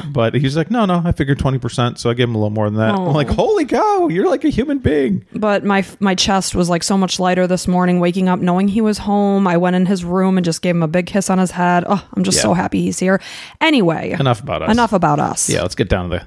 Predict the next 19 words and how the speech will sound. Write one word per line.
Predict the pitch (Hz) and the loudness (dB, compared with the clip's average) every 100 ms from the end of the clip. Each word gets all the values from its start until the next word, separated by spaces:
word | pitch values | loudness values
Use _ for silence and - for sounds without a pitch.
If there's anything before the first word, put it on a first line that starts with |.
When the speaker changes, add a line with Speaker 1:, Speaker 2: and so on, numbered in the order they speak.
| - | -6
Speaker 1:
the | 98 | -2
goods | 101 104 - | 2 2 2
here. | 90 - - - - - | 0 -2 -8 -20 -20 -8
So | - 147 131 131 131 | 0 2 2 2 0
it's | 139 139 | -2 0
my | 131 | 0
week, | 131 165 226 | 2 0 -2
and | 131 127 | -2 0
this | 170 - | 0 -2
is | 214 | 0
one | 208 | 2
I've | 202 | 2
been | 160 135 | 2 2
looking | 139 143 | 0 0
at | 135 143 - | 0 0 -2
for | 110 98 | 0 2
a | 92 | 2
long | 90 104 120 139 | 0 0 0 0
time, | - 139 151 160 | 0 0 2 0